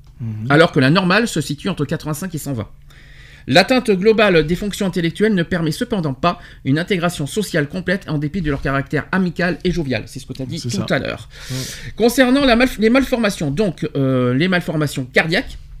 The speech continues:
Speaker 2: euh, donc c'est-à-dire, euh, sachez que chez quarante pour cent des personnes trisomiques, le développement du, du cœur est incomplet.
Speaker 1: Mhm.
Speaker 3: Mhm.
Speaker 2: Ça, c'est, euh, ça, c'est beaucoup plus triste et, euh, beaucoup plus, euh, grave.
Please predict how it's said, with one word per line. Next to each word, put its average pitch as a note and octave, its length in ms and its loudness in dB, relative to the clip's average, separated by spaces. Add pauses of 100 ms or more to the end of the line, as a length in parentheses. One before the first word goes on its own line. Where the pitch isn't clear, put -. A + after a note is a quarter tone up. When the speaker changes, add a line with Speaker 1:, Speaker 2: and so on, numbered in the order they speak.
(460)
Speaker 2:
euh, B2 180 2
donc C#3+ 200 -2
c'est-à-dire, D#3 400 -2
euh, B2+ 160 2
sachez D3+ 260 -2
que D3+ 160 -2
chez C#3 200 -2
quarante F#3 280 -2
pour F3 220 -6
cent F3+ 160 -4
des D3+ 100 -2
personnes D#3 260 -4
trisomiques, E3+ 520 -2 (380)
le D3 120 6
développement A3 460 2
du, E3 180 -4
du D#3 160 -4
cœur G3+ 220 -2
est D3+ 100 -4
incomplet. D#3 340 -6 (600)
Speaker 1:
Mhm. A#2 180 -2
Speaker 3:
Mhm. A#2+ 500 2 (260)
Speaker 2:
Ça, - 160 -10
c'est, D#3 140 -4
euh, B2+ 200 0
ça, D3+ 100 -6
c'est E3+ 140 -6
beaucoup E3+ 200 -8
plus E3 120 -6
triste - 260 -8
et, D3 180 0
euh, C3 200 0
beaucoup D3+ 240 -4
plus, F3 280 -4
euh, C#3 280 -2
grave. A#2+ 320 -4